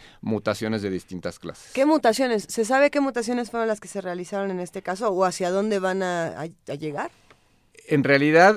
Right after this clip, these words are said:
Speaker 1: eh, la mutación puede ser de distinta clase, puede ser que se pierda un pedacito, puede ser que se junte con otro pedazo más
Speaker 2: Ajá.
Speaker 1: adelante, y lo que se tiene que hacer en ese caso es analizar esa región para ver cómo resultó después de la modificación genética.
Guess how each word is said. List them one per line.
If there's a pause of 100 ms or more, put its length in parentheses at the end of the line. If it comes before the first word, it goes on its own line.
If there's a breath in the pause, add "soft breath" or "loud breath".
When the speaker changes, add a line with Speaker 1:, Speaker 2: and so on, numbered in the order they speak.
Speaker 1:
eh,
la
mutación
puede
ser
de
distinta
clase,
puede
ser
que
se
pierda
un
pedacito,
puede
ser
que
se
junte
con
otro
pedazo
más
Speaker 2:
Ajá.
Speaker 1:
adelante, (400 loud breath)
y
lo
que
se
tiene
que
hacer
en
ese
caso
es
analizar
esa
región
para
ver
cómo
resultó
después
de
la
modificación
genética.